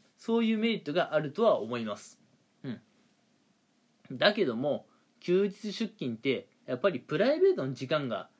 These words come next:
減ってしまっているわけじゃないですか。うん。なのでね、まあ、自分の本当にやりたいと思っていることが、まあ、ちょっとやれなくなるんじゃないかなというところと、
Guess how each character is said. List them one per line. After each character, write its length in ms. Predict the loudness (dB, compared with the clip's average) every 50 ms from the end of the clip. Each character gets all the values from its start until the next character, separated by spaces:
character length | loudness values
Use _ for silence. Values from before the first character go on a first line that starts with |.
| _ _ _ _
減 120 | -6 -4 -4
っ 20 | 2
て 100 | 2 2
し 140 | 2 2
ま 80 | -2 -2
っ 100 | -2 -2
て 80 | -2 -2
い 80 | 0
る 80 | 2 2
わ 80 | 0
け 80 | 0 0
じ 60 | -2
ゃ 40 | -2
な 60 | -4
い 80 | -6 -10
で 80 | -12
す 80 | -14 -16
か。 180 | -18 -20 -20 -20 _ _ _ _ _ -6
う 60 | -4
ん。 180 | -4 -4 -4 -6 _ _ _ _ _ _ _ _ _ _ _ _ -2
な 140 | -2 0
の 60 | 0 0
で 80 | -2
ね、 240 | -4 -8 -8 -10 -14 _ _ _ -8
ま 100 | -4 -4
あ、 80 | -4 -2
自 180 | -2 -4 -4
分 220 | -2 -2 -2 0 0
の 120 | -2 -2
本 200 | -2 -2 -2 -2
当 80 | -2 -2
に 160 | -2 0 0
や 80 | 0
り 120 | -2 -2 0
た 100 | 0 0
い 100 | 0 0
と 100 | -4 -4
思 160 | -2 -2 -4
っ 80 | -6 -6
て 140 | _ -2
い 140 | 0 0 0
る 100 | -2 -4
こ 140 | -2 -2 -4
と 180 | -2 0 0 4
が、 340 | 4 4 4 4 0 -2
ま 100 | 0 -2
あ、 40 | -2 -2
ち 80 | -2
ょ 20 | -4
っ 40 |
と 40 | -2
や 140 | 0 0 0
れ 100 | 0 -2
な 140 | -2 -2 -2
く 80 | 0
な 120 | 2 2 2
る 100 | 2 0
ん 60 | -2
じ 80 | -2 -2
ゃ 40 |
な 80 | -2 -4
い 60 | -6
か 120 | -4 -4 -2
な 160 | -2 -2 -2
と 140 | -2 -2 -2
い 120 | 0 -2
う 40 | -2
と 140 | -2 -2 -2
こ 100 | -2 0
ろ 100 | -2 -2
と、 340 | 0 0 0 0 -2 -4